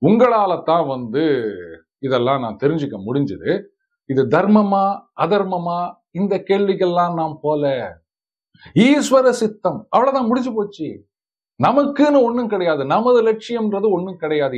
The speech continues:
எல்லாம் விதிப்படிதான் நடக்கும். அந்த இறைவன் சித்தம் அப்படின்னும் போது அதை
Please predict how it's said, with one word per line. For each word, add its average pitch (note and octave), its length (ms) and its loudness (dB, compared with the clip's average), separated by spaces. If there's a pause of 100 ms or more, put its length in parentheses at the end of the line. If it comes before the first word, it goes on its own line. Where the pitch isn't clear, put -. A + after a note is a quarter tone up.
எல்லாம் F#3+ 340 2
விதிப்படிதான் F3+ 800 -2
நடக்கும். C3+ 480 -10 (800)
அந்த G3 140 4 (160)
இறைவன் B3+ 480 2
சித்தம் F#3+ 440 -4
அப்படின்னும் D3 500 -2
போது G#2+ 220 -4 (260)
அதை - 180 -4